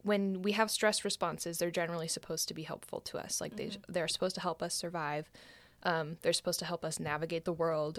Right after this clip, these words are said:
Speaker 1: and, um, mitigate danger.
Speaker 2: Releases of cortisone.
Speaker 1: Mm-hmm. Cortisol.
Speaker 2: Cortisol.
Speaker 1: <laughs>
Speaker 2: Cortisone.
Speaker 1: Cortisone is, like, isn't that a shot or something?
Speaker 2: I think, um,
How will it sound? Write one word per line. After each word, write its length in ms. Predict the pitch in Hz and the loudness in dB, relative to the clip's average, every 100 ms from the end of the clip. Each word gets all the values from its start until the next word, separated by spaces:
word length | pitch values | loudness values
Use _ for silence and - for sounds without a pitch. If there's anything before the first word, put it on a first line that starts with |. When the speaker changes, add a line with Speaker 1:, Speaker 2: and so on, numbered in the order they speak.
| - | -4
Speaker 1:
and, 440 | 170 151 151 160 - _ - | -4 -2 -4 -6 -10 _ -10
um, 420 | 175 165 143 151 - - | -6 -6 -6 -8 -10 -2
mitigate 400 | 196 170 160 139 | 2 2 0 -4
danger. 360 | 165 151 151 - - - - - - - | -4 -4 -6 -8 -12 -18 -20 -20 -20 -4
Speaker 2:
Releases 420 | 233 233 220 220 | 2 2 2 0
of 140 | 185 - | -2 2
cortisone. 720 | 269 254 240 240 240 233 220 - - - - | 6 8 8 6 6 2 -2 -12 -20 -14 2
Speaker 1:
Mm-hmm. 260 | 202 190 180 - - - | 4 4 2 -6 -20 -4
Cortisol. 440 | 196 180 190 190 | 0 0 -2 -6
Speaker 2:
Cortisol. 540 | - 240 240 233 226 226 | 0 4 6 6 6 6
Speaker 1:
<laughs> 480 | - - - - - | 6 2 -2 -6 0
Speaker 2:
Cortisone. 640 | 240 247 240 226 226 226 | 4 4 4 2 2 -2
Speaker 1:
Cortisone 460 | 226 285 403 392 349 | 4 6 8 4 2
is, 140 | 294 | 4
like, 180 | 247 208 156 - | 4 2 0 0
isn't 160 | 269 | 0
that 180 | 349 208 | 2 2
a 40 | |
shot 360 | 196 - 180 208 | 6 8 8 8
or 60 | 233 | 6
something? 280 | - 262 - | 6 8 8
Speaker 2:
I 40 | |
think, 460 | - 285 381 - 359 | 10 8 8 6 10
um, 540 | 285 277 254 233 220 | 12 12 12 8 2